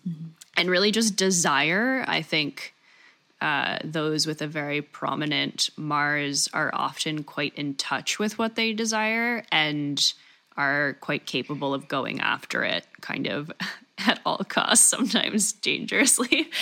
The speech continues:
Speaker 2: <laughs> uh, and sometimes burning bridges along the way in order to get there if necessary. Um, but it's
Speaker 1: Mm-hmm.
Speaker 2: very, it's definitely forward moving. Like,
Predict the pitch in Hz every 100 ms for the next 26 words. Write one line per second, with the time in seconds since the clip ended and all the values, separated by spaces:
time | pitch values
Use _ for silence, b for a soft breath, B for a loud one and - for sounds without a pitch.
0 | B B B - 190 170 160 160 175 185
1 | 175 165 180 156 156 - - 147 143 147
2 | 143 131 147 156 147 135 143 139 143 147
3 | 139 139 156 135 135 160 175 185 196 185
4 | 196 214 226 247 B B B B B -
5 | 170 151 143 - 170 - 175 175 208 180
6 | 180 180 180 175 170 156 156 160 160 175
7 | 170 170 160 160 147 143 - 143 - -
8 | - 175 170 143 -